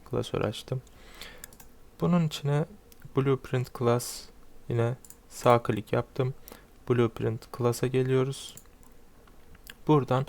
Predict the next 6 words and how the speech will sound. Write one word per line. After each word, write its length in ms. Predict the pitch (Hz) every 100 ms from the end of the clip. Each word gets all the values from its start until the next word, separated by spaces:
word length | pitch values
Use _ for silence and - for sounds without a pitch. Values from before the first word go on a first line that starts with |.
| - - -
e, 340 | 120 117 117 - -
aktör 420 | - 139 - 143 131 -
class'ı 260 | 127 -
seçiyoruz. 760 | - 110 - 107 104 139 - - - - - -
Bu, 280 | 127 123 123 -
e, 60 | -